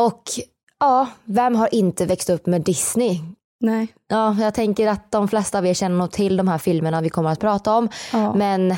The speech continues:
Speaker 1: man kan ju ändå dra en snabb bakgrunds-, eh, vad säger man? Handling kring vad de handlar om i alla fall.
Speaker 2: Ja, så att det här blir ju lite så här spoileravsnitt.
Speaker 1: Ja,
Speaker 2: För
Speaker 1: så
Speaker 2: er som inte har sett filmerna.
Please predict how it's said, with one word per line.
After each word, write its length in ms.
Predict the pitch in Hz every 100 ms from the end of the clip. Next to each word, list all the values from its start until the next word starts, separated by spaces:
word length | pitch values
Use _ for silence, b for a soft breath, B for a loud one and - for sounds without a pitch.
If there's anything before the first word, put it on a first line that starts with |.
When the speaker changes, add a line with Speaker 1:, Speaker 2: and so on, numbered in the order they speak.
| -
Speaker 1:
man 200 | - 196
kan 140 | 190 190
ju 60 |
ändå 160 | 175 160
dra 200 | 147 147
en 80 | 151
snabb 340 | - 160 151 - B B B _ _
bakgrunds-, 760 | 202 170 - 170 156 - - -
eh, 400 | 156 143 117 151 147 _ _ _ _
vad 80 | 185
säger 140 | 180
man? 340 | 165 170 156 180 _ - _ -
Handling 500 | 190 233 185 185 175
kring 160 | 180
vad 100 | 160
de 60 | 165
handlar 240 | 175 165
om 80 | 156
i 40 | -
alla 80 |
fall. 160 | 160 - - _
Speaker 2:
Ja, 240 | 226 208 214
så 120 | 226
att 60 |
det 60 | 220
här 100 | 226
blir 200 | 220 226
ju 60 | 220
lite 400 | 220 226 - 220
så 140 | -
här 300 | 196 190 -
spoileravsnitt. 1300 | 226 - 220 214 214 214 208 214 _ - 214 - 220 - _ - - _
Speaker 1:
Ja, 480 | 190 196 247 175 170
Speaker 2:
För 100 | -
Speaker 1:
så 80 | 220
Speaker 2:
er 80 | 214
som 200 | 214 202
inte 180 | 190 202
har 120 | 196
sett 380 | - 196 _ -
filmerna. 460 | 208 196 202 -